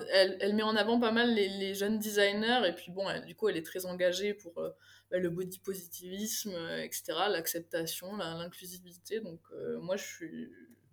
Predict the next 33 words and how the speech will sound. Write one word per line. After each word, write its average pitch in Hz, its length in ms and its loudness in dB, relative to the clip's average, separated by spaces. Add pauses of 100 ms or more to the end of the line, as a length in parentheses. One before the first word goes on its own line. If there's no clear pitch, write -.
je 202 100 -16
suis - 220 -12
vraiment 190 320 -4
fan. 233 400 0
Et 208 100 0
son 196 240 2
look 247 280 4
du 226 160 2
Met 214 260 2
Gala 208 460 4
aussi, 233 480 -2
euh, 180 320 -2 (540)
était, 156 680 -8
était - 180 -4
dingue. 147 260 -6
Elle 151 80 0
avait 175 140 0
une 175 100 -2
robe 180 260 0
rouge, 233 480 -4
je 180 120 -8
sais 185 220 -4
plus 330 640 -4
quel 254 220 -2
créateur 254 640 -4
c'était, 226 340 -8
si 262 120 -8
c'était 208 360 -4
Oscar 208 460 -8
de 208 100 -4
la 196 220 -4
Renta 196 680 -8
ou 190 460 -10